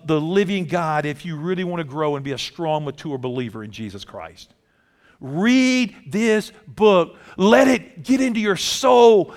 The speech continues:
Study His Word, and God will promise to nourish us. Do you think God wants us wimpy Christians? No. He says, "I'll make you brave. I want you to be a warrior."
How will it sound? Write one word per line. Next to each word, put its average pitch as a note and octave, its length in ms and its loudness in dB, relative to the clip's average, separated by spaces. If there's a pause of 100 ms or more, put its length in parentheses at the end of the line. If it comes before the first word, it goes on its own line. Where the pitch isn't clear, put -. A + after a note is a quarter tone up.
(120)
Study C#4 680 6
His - 360 -4
Word, A#3+ 600 2 (100)
and F#3+ 240 -6
God F#3+ 500 4
will G#3 180 -4
promise D#4 840 0 (600)
to G#3 140 -4
nourish B3 680 10
us. C3 400 -6 (360)
Do G#3 80 0
you D#4 60 2
think D#4+ 220 -2
God A3 200 6
wants G#3+ 240 -4
us G3 100 -4
wimpy E3+ 420 -8
Christians? F#3+ 600 -10 (760)
No. A#2 320 -10 (1200)
He C3 140 -16
says, C3 160 -14
"I'll B2 100 -6
make A#2 240 -12
you A2+ 80 -14
brave. G#2 500 -16 (1500)
I C#3 100 -16
want C3 220 -16
you A2+ 80 -12
to G2 40 -16
be A2 100 -14
a F#2+ 60 -16
warrior." G#2 600 -20